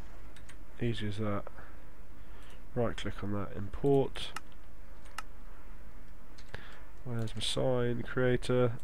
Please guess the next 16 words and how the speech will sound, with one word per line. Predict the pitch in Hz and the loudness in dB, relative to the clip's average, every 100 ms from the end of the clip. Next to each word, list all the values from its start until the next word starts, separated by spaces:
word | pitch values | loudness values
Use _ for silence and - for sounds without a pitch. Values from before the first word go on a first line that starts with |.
| - 120 | -2 0
On | 107 | 0
there. | 117 131 127 127 - - - - - - - - - | 4 6 6 4 2 0 -2 -2 -2 -2 -2 0 2
Now | |
I'm | 117 | 4
also | 131 - | 4 4
gonna | 117 113 | 2 2
tell | - 117 113 | 2 4 4
this | 110 | 2
how | - 123 113 | 2 2 2
to | - | 2
make | 113 110 - - - - | 2 2 0 0 -2 2
buckets | 123 113 127 120 - | 2 4 2 2 0
in | 110 | 2
case | 117 110 | 2 2
we | 110 | 2
want | 107 107 | 2 0